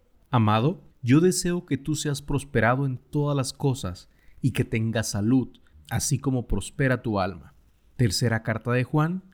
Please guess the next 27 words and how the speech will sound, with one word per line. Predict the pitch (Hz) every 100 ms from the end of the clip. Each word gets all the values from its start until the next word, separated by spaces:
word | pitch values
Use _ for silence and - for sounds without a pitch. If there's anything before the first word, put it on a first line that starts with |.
| _
capítulo | 131 117 127 110 104
dos. | 92 78 - - _ _ _ _ _ _ -
Una | 196 220
y | 202
otra | 123 - 127
vez | 92 98 - _ -
vamos | 113 143 180 147
a |
ver | 123 120
en | 127
la | 107
Biblia | 110 98 92 90 - _
que | 143
Dios | 120 151 185 185 185
nos | 160 -
promueve | - 104 104 127 165 127
a | 104
ser | - 110
prosperados | 127 120 - 107 101 120 123 -
en | 98 95
todas | 104 104 98
las | 95
cosas. | - 131 117 101 - _ _ -
No | 113 104 110
tenemos | - 147 127 143 170 -
que | 113
vacilar | 95 - 101 95 98 143